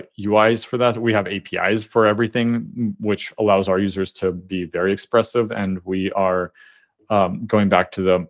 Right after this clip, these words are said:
automatic rules application. We, we sort of mo-, we are trying to move more and more in the direction of express complex things and then automate it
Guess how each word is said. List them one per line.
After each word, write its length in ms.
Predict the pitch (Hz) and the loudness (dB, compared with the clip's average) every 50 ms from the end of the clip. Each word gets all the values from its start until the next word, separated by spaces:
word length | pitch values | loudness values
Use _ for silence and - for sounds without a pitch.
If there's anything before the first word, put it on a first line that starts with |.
| _ _ - | _ _ 0
automatic 580 | 104 101 101 101 98 92 92 95 92 - - | 2 2 4 2 2 2 0 0 -2 -4 -6
rules 400 | 98 95 98 98 98 95 - - - - | -2 0 0 0 0 -2 -6 -12 -6 -2
application. 880 | 107 104 - - 110 - - 107 104 - - 113 107 104 104 98 104 101 | -2 0 0 0 -2 2 2 2 2 4 2 2 4 4 2 2 0 -2
We, 320 | 95 92 92 90 90 87 - _ _ _ _ _ _ _ _ _ - 117 107 - - _ _ _ - | -2 -2 -2 -2 -4 -6 -10 _ _ _ _ _ _ _ _ _ -6 -6 -6 -6 -10 _ _ _ 2
we 240 | 139 143 151 156 135 | 6 8 8 8 6
sort 240 | - - 165 151 | 6 6 6 6
of 100 | 135 127 | 6 6
mo-, 180 | 127 139 143 - - | 4 2 0 -2 -2
we 180 | 139 143 143 | 0 2 4
are 220 | 147 139 135 131 127 | 6 6 6 4 2
trying 280 | - - - 139 135 | 0 -2 -4 -4 -2
to 120 | 127 - 127 | -2 -4 -2
move 260 | 123 120 120 110 107 | 0 0 -2 -2 -2
more 480 | 113 113 113 117 120 120 123 123 120 120 | -4 -4 -2 -2 0 2 4 4 4 4
and 80 | 113 110 | 2 2
more 140 | 110 113 | 0 0
in 80 | 110 107 | -2 -2
the 80 | 104 98 | -4 -4
direction 460 | 98 104 101 95 - - - 104 95 | -2 -2 -2 -2 -4 -6 -8 -8 -6
of 240 | 95 101 98 95 - _ _ _ _ _ _ _ _ _ _ _ _ _ | -4 -4 -4 -4 -6 _ _ _ _ _ _ _ _ _ _ _ _ _
express 560 | 160 151 - - - - 147 147 135 123 - | -4 -4 -4 -6 -2 2 4 4 4 4 0
complex 540 | - - - 135 127 117 - 117 110 - - | -4 -2 0 0 0 2 0 -2 -2 -2 -2
things 320 | - 180 170 165 160 143 - | -2 0 0 0 0 -2 -4
and 160 | 139 120 113 | -6 -6 -4
then 120 | 107 107 - | -4 -4 0
automate 480 | - 120 120 117 110 110 107 107 107 104 | 0 2 2 2 0 0 -2 -4 -4 -4
it 120 | 101 - | -8 -10